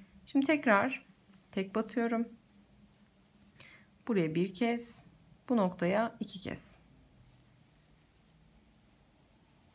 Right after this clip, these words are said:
Bu da bize bir tek, bir çift'i veriyor. Şimdi bu sırada üçüncü sıramızda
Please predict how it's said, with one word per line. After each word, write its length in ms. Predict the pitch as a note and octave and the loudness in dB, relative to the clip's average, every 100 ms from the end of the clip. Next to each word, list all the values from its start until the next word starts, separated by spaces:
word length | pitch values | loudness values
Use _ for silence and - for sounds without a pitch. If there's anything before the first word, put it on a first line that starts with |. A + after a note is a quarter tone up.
| - _ _ _ _ - - - - - - | -20 _ _ _ _ -20 -20 -20 -20 -6 0
Bu 120 | F#4 | 4
da 100 | G3+ | 4
bize 400 | G#3+ F#3 G3 C4 | 4 4 4 0
bir 320 | A3+ B3 B3 | 2 4 4
tek, 520 | - G#3 - - - - _ - | 2 0 -2 -10 -16 -20 _ -6
bir 160 | A3+ G#3 | -2 0
çift'i 480 | - E3+ F3 A#3 A#3 | -2 0 0 0 0
veriyor. 420 | G3 D3 D3 G#3+ | 0 2 0 -2
Şimdi 520 | - G#3+ E3+ F3 A#3 - - - | 0 2 2 2 -2 -8 -20 -10
bu 60 | D#4 | -6
sırada 340 | D4 G3+ E3 | 0 2 2
üçüncü 340 | - - B3 F#3+ | 0 2 2 2
sıramızda 680 | - E3 D#3 D3 - A3+ | 0 0 0 0 0 0